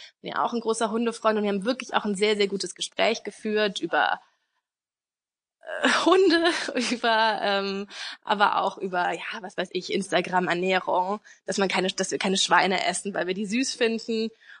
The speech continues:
Und es war auch so, dass eigentlich die Managerin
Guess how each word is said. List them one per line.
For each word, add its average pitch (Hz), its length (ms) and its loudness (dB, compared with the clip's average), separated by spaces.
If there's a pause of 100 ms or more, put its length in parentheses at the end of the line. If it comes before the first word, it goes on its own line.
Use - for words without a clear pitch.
(120)
Und 196 640 0 (600)
es 208 220 0
war 220 140 6
auch - 100 2
so, 240 180 -2
dass 226 160 2
eigentlich 226 320 2
die - 80 -8
Managerin 220 760 0